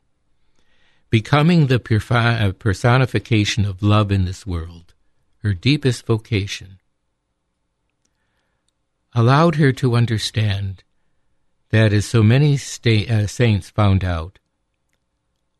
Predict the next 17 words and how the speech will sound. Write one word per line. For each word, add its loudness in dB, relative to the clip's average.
all 2
in 0
the 2
hands 0
of -14
God, -8
all 2
will 2
be 0
well, -14
all -2
matter 2
of -4
thing -4
will -12
be -16
well. -20